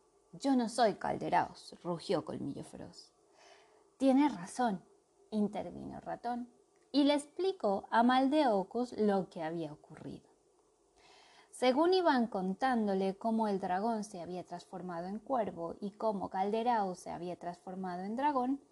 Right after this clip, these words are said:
Maldeocus iba poniéndose cada vez más y más blanco. Seguramente se acordaba de todas aquellas viejas resillas, rencillas que ambos magos tenían pendientes.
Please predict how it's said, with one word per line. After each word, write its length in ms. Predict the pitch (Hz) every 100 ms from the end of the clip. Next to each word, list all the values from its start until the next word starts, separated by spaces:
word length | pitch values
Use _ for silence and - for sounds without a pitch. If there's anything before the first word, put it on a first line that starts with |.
| _ _ -
Maldeocus 880 | 262 277 285 339 349 339 320 311
iba 280 | 247 226 240 240
poniéndose 640 | 220 233 247 254 254 233
cada 300 | 269 269 269
vez 400 | 254 269 247 -
más 460 | 262 294 285 277 -
y 120 | 226
más 300 | 220 220 -
blanco. 360 | 208 175 165 - _ _ _ _ _ - - _
Seguramente 800 | - 185 185 190 226 254 254 254
se 100 | 240
acordaba 540 | 190 185 185 202 190
de 120 | 180
todas 440 | 180 240 - 226 214
aquellas 420 | - 214 196 185
viejas 720 | 208 220 208 - 180 - 185
resillas, 680 | - 175 - 277 269 269 262 - _ _ _ _ _ -
rencillas 800 | 226 196 185 254 262 262 262 -
que 120 | 208
ambos 420 | 208 214 202 196
magos 400 | 226 247 269 247
tenían 400 | 202 175 175 160
pendientes. 640 | 156 151 147 - - -